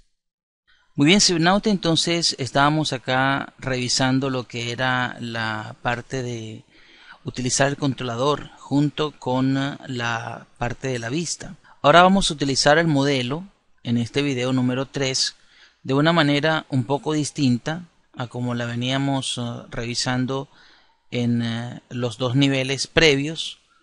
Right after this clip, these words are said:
en el nivel básico y en el nivel intermedio. Antes vamos a revisar aquí nuestro root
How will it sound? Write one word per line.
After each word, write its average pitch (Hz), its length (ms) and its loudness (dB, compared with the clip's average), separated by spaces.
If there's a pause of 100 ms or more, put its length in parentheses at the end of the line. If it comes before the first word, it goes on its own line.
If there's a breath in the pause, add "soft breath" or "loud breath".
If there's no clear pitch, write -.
(280)
en 117 160 -6
el 113 60 -2
nivel 117 260 -4
básico 135 500 0
y 127 60 0
en 123 120 0
el 117 100 -4
nivel 117 240 -6
intermedio. 151 680 -4 (680)
Antes 185 640 6
vamos 147 540 4
a 135 680 0
revisar 135 520 0
aquí 151 240 -2
nuestro 123 760 -2 (160)
root 143 400 -4